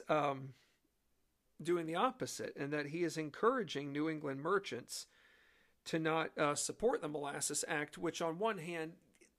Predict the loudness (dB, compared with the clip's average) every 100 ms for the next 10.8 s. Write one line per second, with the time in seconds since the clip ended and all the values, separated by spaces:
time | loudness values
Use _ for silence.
0 | _ _ -6 -4 -2 4 6 6 0 -2
1 | -4 -4 -4 -4 -4 -2 -4 0 2 2
2 | -2 -10 -20 -20 -20 -20 _ _ -20 0
3 | 2 4 2 -2 0 0 0 -2 -2 -2
4 | -2 -2 -8 -4 -2 -2 -2 0 2 0
5 | -2 -6 -6 -4 -2 -2 -2 -4 -4 -4
6 | -4 -4 -4 -2 -2 -4 -4 -6 -10 -18
7 | -20 -20 -20 0 2 2 2 2 2 0
8 | -4 -16 _ _ _ _ _ -18 -12 -2
9 | -2 0 0 0 -2 0 0 0 0 0
10 | -2 -4 -4 -2 0 0 -2 -6